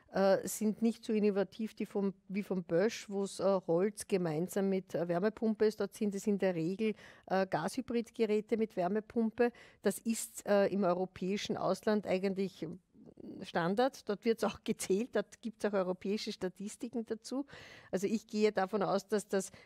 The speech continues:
eine große Rolle spielen wird. Wir werden's auch als eigenes Produkt in Ökodesign bekommen. Also früher oder später wird's auch da landen. Und ich bin auch überzeugt, dass eben um diese Photovoltaik, äh, Strom zu nutzen,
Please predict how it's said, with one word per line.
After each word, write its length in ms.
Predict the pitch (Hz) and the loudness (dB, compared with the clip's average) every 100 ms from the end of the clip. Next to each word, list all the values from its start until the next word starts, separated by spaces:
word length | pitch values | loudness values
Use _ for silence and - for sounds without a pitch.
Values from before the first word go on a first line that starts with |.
| _ | _
eine 220 | 185 196 | 0 0
große 460 | - 165 220 - 254 | 0 -2 -2 -2 0
Rolle 320 | 208 214 220 | 2 2 2
spielen 340 | - 220 220 | 0 0 2
wird. 160 | 220 208 | 2 2
Wir 100 | 202 | 0
werden's 380 | 180 175 220 226 | 0 0 -2 0
auch 160 | 190 | 0
als 180 | 196 190 | 0 0
eigenes 380 | 156 170 202 196 | 0 0 0 -2
Produkt 520 | - 190 185 190 - | -6 -8 -6 -8 -6
in 80 | 170 | -4
Ökodesign 680 | 165 - 262 240 - 214 208 | -4 -6 -8 -6 -2 0 0
bekommen. 540 | 220 - 202 214 226 - - - | -4 -4 -2 2 0 -2 -14 -8
Also 200 | 185 190 | -6 -4
früher 220 | - 214 | 2 4
oder 100 | 220 | 4
später 420 | 208 202 190 208 | 0 -4 -2 -2
wird's 220 | 196 196 | -2 -2
auch 140 | 185 - | -6 -6
da 200 | - 156 | -6 -4
landen. 460 | 190 202 208 233 233 - - | -2 -2 0 0 -2 -4 -6
Und 160 | 220 202 | -4 -2
ich 160 | 202 | -4
bin 220 | - 208 - | 0 0 0
auch 360 | 151 151 190 - | -4 0 0 0
überzeugt, 880 | 240 233 233 - 170 185 240 - - - _ | -2 -2 -2 -6 -4 -2 -4 -8 -20 -20 _
dass 320 | - 208 - - _ _ _ _ _ | 0 0 0 -10 _ _ _ _ _
eben 260 | 214 226 226 | -6 0 2
um 160 | 214 | 2
diese 260 | 196 208 202 | 2 0 -2
Photovoltaik, 1120 | - 185 208 190 180 - 156 160 214 214 - | -2 -8 -4 -2 -2 -2 -6 0 0 -2 -6
äh, 160 | - 208 | -2 -2
Strom 440 | - 185 175 214 | -2 -2 0 0
zu 160 | 214 208 | 0 0
nutzen, 480 | 196 196 - - | 0 -2 -6 -2